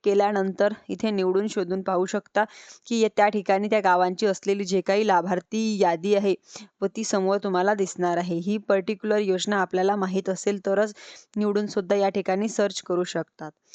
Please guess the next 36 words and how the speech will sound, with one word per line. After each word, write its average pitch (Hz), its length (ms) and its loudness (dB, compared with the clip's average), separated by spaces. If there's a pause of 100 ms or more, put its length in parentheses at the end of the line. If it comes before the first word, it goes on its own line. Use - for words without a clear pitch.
(240)
व 214 60 2
लाभार्थी 196 440 2
गावातील 196 480 2
जे 190 140 0
काही 202 260 0
लाभार्थी 185 460 0
आहेत 196 200 0
या 190 100 0
ठिकाणी 185 320 0
दाखवलं 175 440 0
जाणार 160 340 -2
आहे. 160 120 -2 (340)
तालुक्याची 220 600 2
आपल्याला 196 500 2
पाहायची 190 440 -2
असेल 202 420 0
तर 208 140 2 (460)
आपण 220 520 0 (260)
या 208 140 0
ठिकाणी 202 420 0
जिल्हा 185 340 2
निवडायचा 170 500 0
आहे. 160 240 -6 (360)
जिल्हा 202 340 0
निवडून 214 460 0
पुढे 208 360 0
तालुका 185 460 0
निवडायचा 175 520 0
आहे. 180 240 -4
ताल-, 180 180 -2 (160)
ब्लॉक 196 280 0
सोडवायचे 180 520 0
आहे. 175 180 0
ब्लॉक 185 260 -2
सोडवल्यानंतर 180 760 -2
शोधा 190 340 0